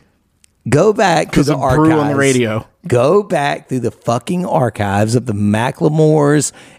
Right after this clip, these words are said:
Speaker 1: and the J. Coles and the J-Los and all the people you've interviewed, right? There, at some point,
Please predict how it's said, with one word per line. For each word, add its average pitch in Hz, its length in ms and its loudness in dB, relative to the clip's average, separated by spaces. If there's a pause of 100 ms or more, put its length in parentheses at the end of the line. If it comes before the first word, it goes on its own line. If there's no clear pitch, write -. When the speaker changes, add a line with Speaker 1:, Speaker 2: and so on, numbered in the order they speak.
(100)
Speaker 1:
and 110 160 2
the 101 180 -4 (180)
J. 127 300 0
Coles 143 720 0 (320)
and 113 140 2
the 107 60 2
J-Los 139 720 2
and 110 100 -2
all 143 160 2
the 240 80 0
people 220 280 -4
you've 175 160 2
interviewed, 90 460 -4
right? 117 280 -2 (440)
There, 143 260 0
at 143 100 -4
some 269 420 0
point, 185 520 0